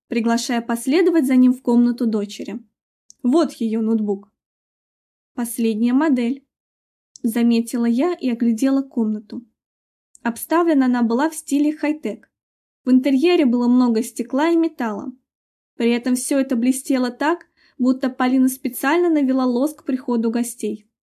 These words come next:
Или она по жизни такая аккуратистка? «Да, мы стараемся идти в ногу со временем», ответил на моё замечание об этом Круглов. Поколебавшись несколько секунд,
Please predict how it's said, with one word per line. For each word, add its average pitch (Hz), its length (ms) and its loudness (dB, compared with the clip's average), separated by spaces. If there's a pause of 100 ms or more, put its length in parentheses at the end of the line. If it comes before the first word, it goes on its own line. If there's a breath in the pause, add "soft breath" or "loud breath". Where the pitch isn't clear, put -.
(640)
Или 262 180 2
она 285 200 4
по 339 140 2
жизни 302 300 2
такая 220 320 -6
аккуратистка? 240 720 -10 (1000)
«Да, 254 420 2
мы 233 180 0
стараемся 226 600 -2
идти 233 220 -2
в 233 60 0
ногу 254 300 2
со 220 160 -8
временем», 208 560 -6 (680)
ответил 240 540 -4
на 233 120 2
моё 233 240 0
замечание 254 680 -2
об 226 180 -4
этом 254 300 -4
Круглов. 226 400 -4 (960)
Поколебавшись 262 800 0
несколько 277 460 -4
секунд, 349 460 -4